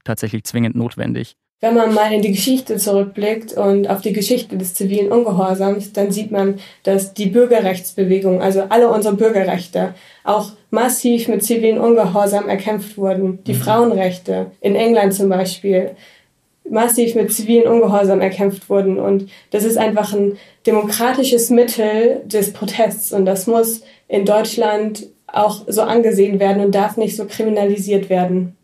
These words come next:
Speaker 1: Die schiere Masse reicht oft nicht aus. Oft funktioniert's einfach nicht anders.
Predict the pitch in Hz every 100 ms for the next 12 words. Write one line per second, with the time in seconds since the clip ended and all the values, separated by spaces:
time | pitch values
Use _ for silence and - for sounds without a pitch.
0 | - 110 131 127 113 110 135 - 135 -
1 | - _ - 160 117 127 123 - 123 -
2 | 120 120 117 123 - - _ _ _ _
3 | _ _ - 120 - - 120 - 113 120
4 | 123 107 110 104 104 - - -